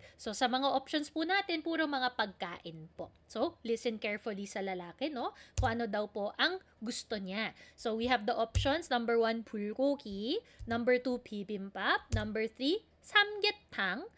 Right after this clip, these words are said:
And number four, galbitang. So, sa four options po, ano kaya ang tamang sagot? So, based sa conversation, yung lalaki po ang nagsimula ng conversation, pero nasimulan po muna niya about Sumi. "Sumi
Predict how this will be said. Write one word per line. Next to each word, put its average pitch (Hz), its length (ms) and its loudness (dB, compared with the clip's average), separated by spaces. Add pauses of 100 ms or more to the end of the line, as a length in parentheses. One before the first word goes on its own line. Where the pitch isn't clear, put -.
(220)
And 370 160 6
number 311 320 4
four, 247 480 2 (120)
galbitang. 208 840 -4 (320)
So, 233 240 -2
sa 233 240 -2 (240)
four 359 320 8
options 240 480 0
po, 214 400 0
ano 320 240 0
kaya 269 240 4
ang 220 160 -4
tamang 185 320 -6
sagot? - 320 -4 (320)
So, 240 80 -2
based 262 400 2
sa 330 80 6
conversation, 349 960 2
yung 285 240 2
lalaki 233 480 2
po 226 160 -2
ang 214 240 -4
nagsimula 208 560 -4
ng 262 160 -4
conversation, 294 800 -2 (320)
pero 349 320 8
nasimulan 349 560 2
po 330 160 -2
muna 285 320 -2
niya 214 400 -4
about 262 400 4
Sumi. 208 560 -6 (240)
"Sumi 453 480 6